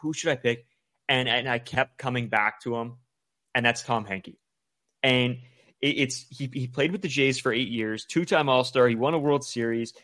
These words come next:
twenty-two point nine, uh, war over his career, two point six seven E R A. Uh,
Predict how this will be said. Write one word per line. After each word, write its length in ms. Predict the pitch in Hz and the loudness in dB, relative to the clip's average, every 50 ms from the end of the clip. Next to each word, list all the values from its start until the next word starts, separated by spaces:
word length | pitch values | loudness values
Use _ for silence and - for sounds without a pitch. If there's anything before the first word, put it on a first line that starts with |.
| _ _ _ | _ _ _
twenty-two 500 | - - 139 156 196 196 - - 170 160 | -4 0 0 2 2 0 -2 -2 -4 -4
point 320 | 139 - - 143 135 117 98 | -4 -4 -4 -4 -4 -2 -2
nine, 360 | 117 117 117 120 117 113 - - - | 0 0 2 0 0 -4 -6 -2 0
uh, 140 | 120 117 | 0 0
war 380 | 110 104 110 117 120 123 123 120 | 0 0 0 2 4 4 4 4
over 160 | 117 110 117 | 4 2 0
his 120 | 113 - - | -4 -4 -8
career, 400 | - - 113 110 107 107 107 - _ _ _ | -8 -6 -6 -4 -6 -6 -10 -12 _ _ _
two 220 | - 196 196 202 | -4 -2 -2 -2
point 340 | 196 - 147 135 127 123 123 | -2 -4 -2 -2 -2 -4 -6
six 880 | - - - - - 143 - - - - - - - 170 170 - - - | -8 -8 -8 -6 -4 -4 -4 -4 -8 -10 -10 -2 0 0 0 0 -4 0
seven 320 | - 147 135 135 139 123 | 2 2 2 2 0 -2
E 120 | 107 127 | 2 2
R 200 | 131 123 117 113 | 4 4 4 4
A. 240 | 110 107 107 120 123 - _ _ _ _ _ _ _ _ _ _ | 2 2 0 -2 -6 -10 _ _ _ _ _ _ _ _ _ _
Uh, 220 | 117 113 113 113 | 2 4 4 4